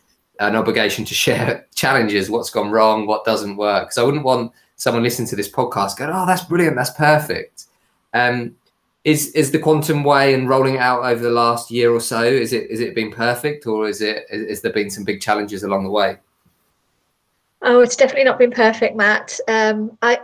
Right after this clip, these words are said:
Speaker 2: I the, the expectation, I guess, from me with my rational brain, so for those of you that don't know, um, the, the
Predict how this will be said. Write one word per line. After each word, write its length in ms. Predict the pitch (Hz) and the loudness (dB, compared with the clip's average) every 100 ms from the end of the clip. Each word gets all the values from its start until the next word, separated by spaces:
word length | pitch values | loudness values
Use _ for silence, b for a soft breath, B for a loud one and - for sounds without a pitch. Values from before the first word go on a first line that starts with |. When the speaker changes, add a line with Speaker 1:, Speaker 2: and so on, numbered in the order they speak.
| 233 | -2
Speaker 2:
I 160 | 226 - _ _ 233 - | -4 -6 _ _ -20 -20
the, 560 | 262 247 254 254 247 - 269 | 2 6 6 4 -2 -6 0
the 100 | 262 | 4
expectation, 920 | 269 269 - 302 - 254 247 - 247 | 4 2 0 0 0 0 0 2 -2
I 120 | 226 214 | -2 -2
guess, 380 | 214 196 - | -2 -4 -6
from 220 | - 220 220 | -8 -6 -2
me 240 | 220 220 | 2 2
with 180 | 214 214 | 0 0
my 120 | 214 | 0
rational 380 | 214 220 - 233 | 0 -2 -4 -4
brain, 400 | 220 208 202 196 | 0 2 2 -4
so 380 | - 220 208 214 | -4 -2 0 0
for 120 | 214 | 0
those 260 | 226 233 233 | 4 4 2
of 120 | 220 | -2
you 140 | 220 | -2
that 140 | 214 220 | 0 0
don't 240 | 214 208 | -2 0
know, 420 | 214 202 202 196 - 202 | 0 0 0 -4 -10 -6
um, 400 | 202 202 196 202 _ _ _ - | -2 0 -2 -8 _ _ _ 0
the, 260 | 202 202 | 0 0
the 100 | - | 0